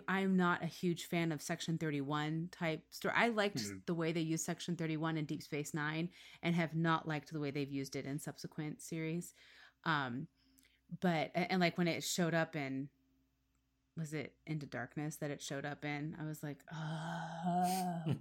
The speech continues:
Speaker 2: <laughs>
Speaker 1: gosh, really?" Um, I can't remember if it was in, it was one of the, one of the J J Abrams ones,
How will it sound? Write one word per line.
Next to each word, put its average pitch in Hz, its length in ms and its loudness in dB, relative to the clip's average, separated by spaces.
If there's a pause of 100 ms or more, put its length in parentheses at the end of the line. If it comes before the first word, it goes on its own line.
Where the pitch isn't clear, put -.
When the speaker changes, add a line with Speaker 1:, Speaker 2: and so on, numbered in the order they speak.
Speaker 2:
<laughs> 151 220 -6
Speaker 1:
gosh, 160 640 -2
really?" 190 720 0 (460)
Um, 170 340 6
I 185 80 4
can't 185 160 2
remember 147 160 0
if - 60 -10
it - 60 -10
was 147 160 -2
in, 151 240 0
it 208 100 4
was 196 160 8
one 170 140 6
of 143 140 2
the, 117 280 -2 (400)
one 175 180 2
of 131 100 0
the - 60 -4
J 113 180 -4
J - 120 -6
Abrams 156 400 -8
ones, - 240 -10